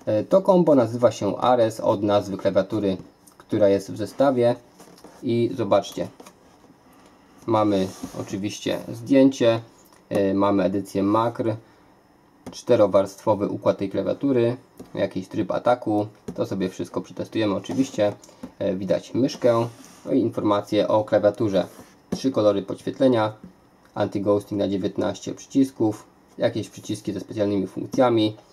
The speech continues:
oprogramowanie Hera, a myszka szesnaście przecinek osiem miliona kolorów, budowana pamięć, dziesięć milionów klików na przyciskach głównych, więc fajnie, i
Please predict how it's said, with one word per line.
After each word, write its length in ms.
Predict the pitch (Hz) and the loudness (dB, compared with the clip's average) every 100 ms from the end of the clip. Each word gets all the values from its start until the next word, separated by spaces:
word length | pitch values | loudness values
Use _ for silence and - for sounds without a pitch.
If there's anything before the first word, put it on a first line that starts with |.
| _ - - - _ | _ -6 -6 -8 _
oprogramowanie 720 | - 90 98 101 98 98 - | -8 -4 0 0 2 0 0
Hera, 440 | - 156 135 113 117 - _ - - - | 0 4 6 4 0 -8 _ -20 -16 0
a 100 | 156 | 4
myszka 540 | 139 135 123 117 120 - - | 4 2 0 2 0 -6 -12
szesnaście 460 | - - 107 - | -6 0 0 -2
przecinek 280 | - 107 98 | -8 -6 -4
osiem 220 | - - | -4 -4
miliona 240 | 101 98 92 | -2 -2 -2
kolorów, 500 | - 127 113 107 - _ _ _ - - | 2 4 4 0 -4 _ _ _ -10 -6
budowana 380 | 104 98 98 92 | -4 0 0 2
pamięć, 480 | 127 117 107 95 - _ _ - - | 2 2 2 -4 -8 _ _ -12 -10
dziesięć 360 | 104 131 127 104 | 2 2 2 0
milionów 320 | 101 101 95 | 0 0 -2
klików 460 | - 110 95 92 104 | -6 -6 -6 -4 -2
na 200 | 95 90 | -2 -2
przyciskach 460 | - 101 - 95 | -6 -4 0 2
głównych, 340 | 101 101 98 - | 0 -2 -2 -4
więc 200 | - - | -8 -2
fajnie, 500 | 156 131 123 117 - - _ - - | 2 4 4 2 -2 -16 _ -16 0
i 260 | 131 131 | 4 6